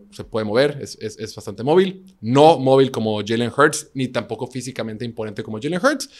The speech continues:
pero es un quarterback que puede hacer cosas con sus piernas. Por aire, es divertido. Eh, no va a cometer errores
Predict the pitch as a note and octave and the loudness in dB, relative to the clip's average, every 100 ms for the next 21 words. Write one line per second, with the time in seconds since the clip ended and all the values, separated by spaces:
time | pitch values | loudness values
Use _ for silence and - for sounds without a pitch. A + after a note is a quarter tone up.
0 | - - A3+ A#3 A3+ G#3 G3+ - - C#3 | -6 4 4 4 0 -2 -2 -6 -4 -4
1 | C#3 - C3+ C3+ A#2 G#2+ A2+ A2 A2+ _ | -4 -8 -8 -8 -12 -8 -6 -6 -8 _
2 | _ - _ _ _ _ _ - B2+ D3+ | _ -20 _ _ _ _ _ -2 4 6
3 | F#3 F#3+ F#3 - - A2+ B2 B2 G3 A3 | 8 6 2 -8 -12 -6 -4 -4 2 6
4 | G#3+ G3+ - _ _ - A2 G#2+ G#2+ G#2+ | 6 4 -8 _ _ -10 -6 -4 -4 -6
5 | G#2+ G2 - B2+ C#3 C#3 C3 A2+ C3 B2+ | -10 -12 -6 0 2 2 0 -2 0 0
6 | A#2+ B2 B2+ A#2+ - | 2 2 2 -2 -10